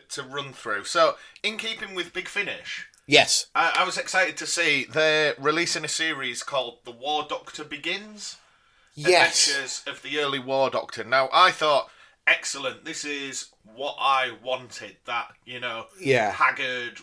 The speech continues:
Speaker 1: rougher version of the War Doctor.
Speaker 2: Yeah.
Speaker 1: You know, and then all of a sudden, my mind just went, "You do know John Hurt's dead, don't you?"
Speaker 2: <laughs>
Speaker 1: Um, so
Speaker 2: Yeah.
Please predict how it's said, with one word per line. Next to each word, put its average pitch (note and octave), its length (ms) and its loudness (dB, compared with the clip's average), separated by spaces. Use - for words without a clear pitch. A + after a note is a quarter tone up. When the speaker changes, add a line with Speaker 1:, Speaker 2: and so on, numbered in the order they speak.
Speaker 1:
rougher B2+ 920 -8
version B2 520 -4
of A#2 140 -16
the A#2 80 -14
War A#2+ 340 -6
Doctor. A#2 640 -8
Speaker 2:
Yeah. A#2 300 2
Speaker 1:
You A#2 60 -6
know, A#2 240 -2
and B2+ 100 -8
then F#3 160 8
all G3 160 12
of F3 120 6
a F3+ 40 4
sudden, D#3 360 2
my C3+ 140 0
mind F3 320 4
just C#3 180 -10
went, B2 200 0
"You F3+ 200 -20
do A3 180 -12
know G3+ 280 -4
John E3 240 0
Hurt's D3+ 400 -10
dead, - 320 -4
don't C3 240 -6
you?" - 100 -8
Speaker 2:
<laughs> - 60 8
Speaker 1:
Um, D3+ 180 4
so D#3+ 160 4
Speaker 2:
Yeah. E3+ 380 12